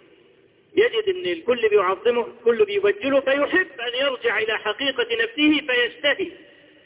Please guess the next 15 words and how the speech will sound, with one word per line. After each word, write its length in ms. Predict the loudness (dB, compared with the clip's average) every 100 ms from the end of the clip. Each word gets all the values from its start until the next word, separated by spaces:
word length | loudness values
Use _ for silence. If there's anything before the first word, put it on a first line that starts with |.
| _ _ _ _ _ _ _ _ _ _ _ 0
يشتهي. 460 | 0 0 -4 -4 -8 -18 -20 -20 _ _ _ _ _ _
وهذه 640 | -2 2 0 0 -2 -4
ثمرة 580 | -2 -4 0 0 0 -2
العلم 340 | -2 -2 -2 -6
النافع، 580 | -4 0 -2 -2 -10 -12 -20 _ _ _ _ _ _ _ _ _ _ -4
أن 140 | -2 2
يزداد 560 | 0 0 -4 -2 -2
المرء 500 | -4 -4 -2 -2 -4
به 360 | 0 2 0 -2
تواضعا، 760 | 0 0 2 0 0 0 0 -4 -8
كلما 320 | -6 -4 -2
ازداد 460 | -2 -2 -2 -2 -4
تواضعا 640 | 0 2 2 2 0 0
ازداد 580 | -2 -6 -8 -2 -2 0
علما. 560 | 0 0 -2 -4 -8